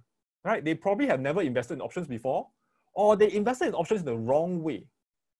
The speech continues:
which is why today I wanted to show you, right, the correct way to do it. It's not to speculate, but it's just to use it as the way to lock in the price that you want the stock in the first place. Okay? All right, you understand that? You understand that? Okay? So, guys, do you all still see option as risky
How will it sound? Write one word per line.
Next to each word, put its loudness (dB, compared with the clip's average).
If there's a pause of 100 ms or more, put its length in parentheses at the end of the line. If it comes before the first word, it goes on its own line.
(120)
which -2
is -2
why 4
today 4
I 0
wanted 2
to -2
show 2
you, 0
right, 0
the -12
correct -2
way -4
to -6
do -8
it. -12 (800)
It's -2
not 2
to -2
speculate, -2 (500)
but 0
it's -2
just 0
to -2
use -2
it 0
as -6
the -6
way -4
to -4
lock -4
in -2
the 2
price -4
that -6
you -6
want -4
the -6
stock -12
in -18
the -12
first -18
place. -20 (1080)
Okay? -2 (460)
All -4
right, 4
you 0
understand 0
that? -2 (140)
You -4
understand -4
that? -4 (120)
Okay? -2 (260)
So, 6 (200)
guys, 2 (220)
do -2
you 4
all 6
still 0
see 0
option 4
as 0
risky -4